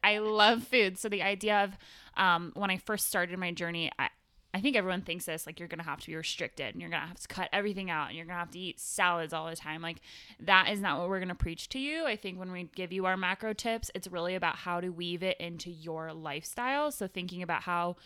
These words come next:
how you can manipulate your non-negotiables or things that you have to eat and how you can still go out and be social and still fit it into your lifestyle. So I think today is gonna be really invaluable tips.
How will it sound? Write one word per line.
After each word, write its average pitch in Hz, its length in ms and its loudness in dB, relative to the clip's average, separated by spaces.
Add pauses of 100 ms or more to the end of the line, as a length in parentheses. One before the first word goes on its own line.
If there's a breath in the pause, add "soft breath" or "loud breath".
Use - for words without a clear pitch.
(500 loud breath)
how 196 100 2
you 214 120 2
can 233 140 -2
manipulate 196 640 0
your 190 180 -4
non-negotiables 165 880 -4
or 160 80 -6
things 175 280 -10
that 175 80 -10
you 180 100 -4
have 170 380 -10
to - 200 -12
eat 175 220 -6
and 175 80 -8
how 175 140 -6
you 175 120 -4
can 180 160 -8
still 226 300 -4
go 214 160 4
out 196 160 4
and 196 100 -6
be 196 80 -4
social 196 480 -6
and 165 220 -10
still 175 220 -10
fit 175 180 -8
it 170 140 -4
into 175 200 -8
your 165 60 -8
lifestyle. 165 520 -8
So 170 280 -6 (320 loud breath)
I 202 60 -8
think 262 100 -2
today 180 240 -2
is 170 140 -4
gonna 175 140 -10
be 165 280 -10
really 165 260 -10
invaluable - 520 -12
tips. - 400 -20